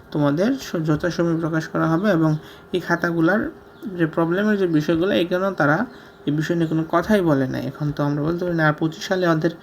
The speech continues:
নোটিশও খুব কম, অন্যান্য ঢাকা বোর্ডে আমরা দেখলাম অনেক নোটিশ, কিন্তু এখানে প্রায় আটটার মতো নোটিশ মাত্র প্রকাশ করা হয়েছে গোটা বাইশ সালে, পঁচিশ সালে। So, এখানে তোমাদের নিয়ে নোটিশ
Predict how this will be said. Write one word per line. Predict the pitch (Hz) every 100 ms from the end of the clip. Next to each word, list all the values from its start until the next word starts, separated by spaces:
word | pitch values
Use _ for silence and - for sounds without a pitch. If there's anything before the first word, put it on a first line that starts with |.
| - - -
নোটিশও | 165 165 196 202
খুব | - 190 -
কম, | 156 143 147
অন্যান্য | 156 165 170 170 151
ঢাকা | 156 175
বোর্ডে | 170 175
আমরা | 170 160
দেখলাম | 160 156 156 160 156
অনেক | 175 202 -
নোটিশ, | 151 151 151
কিন্তু | 165 160 156
এখানে | 151 170 190
প্রায় | 185 139
আটটার | 139 160 - 175
মতো | 165 160
নোটিশ | 151 147 147 147
মাত্র | 147 147
প্রকাশ | 147 143 143
করা | - 143
হয়েছে | 139 131 139
গোটা | 139 139
বাইশ | 135 139 143
সালে, | - 131 131 - - - -
পঁচিশ | 185 185 170
সালে। | 147 131 - - - - - - - -
So, | 170
এখানে | 165 185 185
তোমাদের | 180 180 190 180
নিয়ে | 170 185 175
নোটিশ | 170 156 160